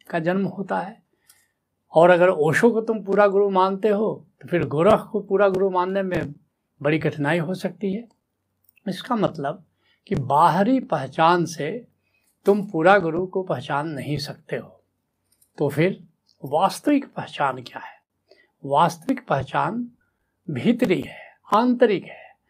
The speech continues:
बाहर से उसका संबंध नहीं है। और एक ही पहचान है, भीतरी पहचान,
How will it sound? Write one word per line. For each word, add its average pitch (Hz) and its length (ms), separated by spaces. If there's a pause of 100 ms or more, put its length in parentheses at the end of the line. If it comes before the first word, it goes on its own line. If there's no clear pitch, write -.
(200)
बाहर 160 300
से 190 140
उसका 190 280
संबंध 196 400
नहीं 185 300
है। - 160 (800)
और 170 200
एक 247 420
ही 220 220
पहचान 131 560
है, 123 120
भीतरी 127 400
पहचान, 156 640